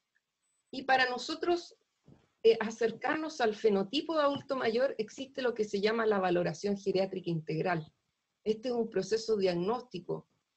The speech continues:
multidimensional e interdisciplinario que está dirigido tanto a la, al paciente como a la familia para evalo-, elaborar un plan de cuidados, ¿ya? Y este contempla varias áreas,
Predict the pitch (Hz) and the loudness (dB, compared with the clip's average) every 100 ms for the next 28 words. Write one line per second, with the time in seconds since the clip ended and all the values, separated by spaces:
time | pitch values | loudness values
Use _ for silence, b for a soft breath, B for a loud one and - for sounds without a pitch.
0 | _ 180 226 311 302 277 269 247 233 226 | _ -4 -2 -2 -4 -6 -4 -4 -2 0
1 | 240 226 175 _ - 190 247 277 277 247 | 2 0 -2 _ -2 0 0 -2 -4 -4
2 | 247 247 233 240 254 240 170 165 _ _ | -10 -12 -8 -4 0 0 -2 -6 _ _
3 | _ 180 - 214 220 190 - 226 214 214 | _ -8 0 2 2 -2 0 0 2 0
4 | 220 - 202 196 - 175 175 - 175 165 | -2 -4 -4 -4 -2 0 -2 -2 -6 -6
5 | - 156 - 214 233 277 262 254 240 233 | -8 -14 -4 -4 -4 -8 -6 -4 -4 -2
6 | 220 233 247 285 - _ _ _ _ _ | -2 -2 -2 -4 -6 _ _ _ _ _
7 | 240 240 214 - - 202 202 190 196 196 | 2 4 2 -2 2 4 6 2 2 2
8 | 190 190 185 180 185 220 240 - 226 233 | 4 4 2 2 2 2 0 0 2 4
9 | 226 - 185 170 202 175 151 - - _ | 4 4 2 2 2 2 -2 -12 -20 _
10 | - 175 214 - _ _ _ _ _ _ | -2 2 2 -2 _ _ _ _ _ _
11 | _ 208 285 320 269 254 285 285 262 240 | _ -4 -4 -2 -4 0 0 0 0 2
12 | 262 294 302 - 190 165 165 - | 2 2 -4 -2 0 0 -4 -10